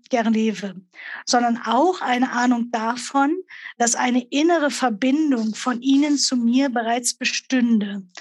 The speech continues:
und dass die persönliche Begegnung von Bedeutung sein würde. Vielleicht wissen Sie noch etwas mehr davon als ich.“ Es berührt Edith Stein, dass Martha Petra ihre Berufung entdeckt.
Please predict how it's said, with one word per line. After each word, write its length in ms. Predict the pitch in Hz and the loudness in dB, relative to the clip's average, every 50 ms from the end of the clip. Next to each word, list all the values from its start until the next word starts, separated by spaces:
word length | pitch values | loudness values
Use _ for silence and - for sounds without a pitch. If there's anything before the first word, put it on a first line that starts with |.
| - - - - | -18 -18 -18 -6
und 140 | - 240 226 | -2 0 0
dass 120 | 233 220 - | 0 0 -2
die 120 | 254 240 | -4 -6
persönliche 800 | 240 - 220 233 226 214 208 247 269 320 359 349 320 - 285 240 | -6 -4 -4 -4 -2 -2 0 0 0 2 0 0 -2 -2 -2 -4
Begegnung 640 | 220 233 240 226 233 240 240 254 262 254 262 262 | -4 -4 -6 -6 -8 -6 -2 0 2 2 2 2
von 760 | 254 - - - - _ _ 269 262 254 247 277 285 240 - _ _ _ _ _ _ _ _ | 0 -4 -8 -10 -12 _ _ 0 2 2 2 0 -2 -4 -10 _ _ _ _ _ _ _ _
Bedeutung 880 | - 269 277 285 294 294 294 226 233 262 233 226 226 226 226 226 220 214 - | 2 4 4 4 2 0 -6 -6 -2 0 2 2 2 0 -2 -4 -8 -10 -8
sein 600 | - - - 226 220 214 208 190 208 208 190 170 | -6 -4 -4 -4 -2 -2 -2 0 0 -2 -2 -4
würde. 500 | 202 202 196 196 190 180 190 180 175 185 - - _ _ _ _ - - - - - - - - - - _ | -6 -8 -8 -8 -8 -10 -12 -12 -14 -16 -20 -20 _ _ _ _ -20 -20 -20 -20 -20 -20 -20 -20 -20 -18 _
Vielleicht 500 | - - 262 254 247 269 339 349 359 - | -2 0 2 4 4 4 2 0 -2 -6
wissen 280 | 277 285 285 294 294 269 | -6 -4 0 2 2 2
Sie 120 | 220 247 | 2 2
noch 140 | 240 233 240 | -2 -4 -4
etwas 320 | 233 233 - 262 247 - | -6 -6 -4 -2 -2 0
mehr 120 | 233 220 214 | -2 -2 -2
davon 260 | 233 233 - - 247 | -2 -2 -2 0 0
als 180 | 262 247 240 - | 0 -2 -2 -6
ich.“ 360 | 214 190 170 175 - - - - _ _ _ _ _ _ _ _ _ _ _ _ _ _ _ _ - - - _ _ _ _ _ _ _ _ _ _ | -6 -8 -8 -8 -10 -12 -14 -18 _ _ _ _ _ _ _ _ _ _ _ _ _ _ _ _ -16 -16 -16 _ _ _ _ _ _ _ _ _ _
Es 120 | - - - | -4 -2 0
berührt 300 | 277 262 285 320 339 320 | 2 2 2 2 0 -2
Edith 280 | 277 254 254 247 240 | -4 -2 -2 -2 -2
Stein, 520 | - - - 233 220 240 262 285 285 285 254 | -2 -2 -2 0 0 2 0 0 0 0 0
dass 200 | 240 233 - - | 0 0 0 0
Martha 260 | 226 226 220 233 233 | -2 -2 -4 -6 -8
Petra 380 | 240 - 233 240 240 - 277 | -8 -8 -8 -6 -4 -4 -4
ihre 220 | - 233 240 233 233 | -4 -4 -4 -4 -4
Berufung 560 | 208 226 220 226 240 254 - - 262 233 233 | -4 -4 -4 -4 -4 -6 -4 -4 -2 -4 -4
entdeckt. 920 | - - 208 196 180 - 196 190 185 - - - - - - - - - | -4 -6 -8 -8 -8 -10 -12 -12 -12 -14 -14 -12 -10 -12 -12 -12 -16 -20